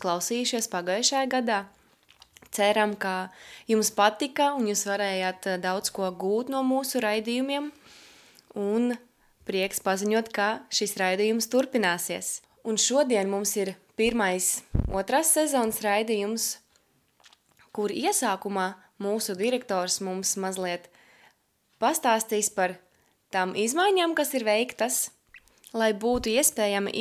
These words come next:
īstenot šo mācību gadu. Kā arī, ā, mazliet pastāstīs par šo jauno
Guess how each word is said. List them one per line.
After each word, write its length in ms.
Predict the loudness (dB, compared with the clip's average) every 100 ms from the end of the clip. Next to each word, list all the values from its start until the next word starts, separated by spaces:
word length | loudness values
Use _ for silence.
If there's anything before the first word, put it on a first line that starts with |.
| 0
īstenot 480 | 0 -4 -6 -4
šo 160 | -4 -2
mācību 640 | -2 -2 -4 -8 -8 -4
gadu. 320 | -4 -4 -8 -18 _ -20 -20 -20 -20 -20 -20 -20 -20 -20 _ _
Kā 220 | -2 2 4
arī, 160 | 4 2 0 -12 _ _ _ _ -12
ā, 320 | -8 -8 -10 _ -2
mazliet 320 | 0 2 2
pastāstīs 480 | 2 2 2 0 -2
par 160 | -2 -2
šo 160 | 0
jauno 400 | 2 4 4 4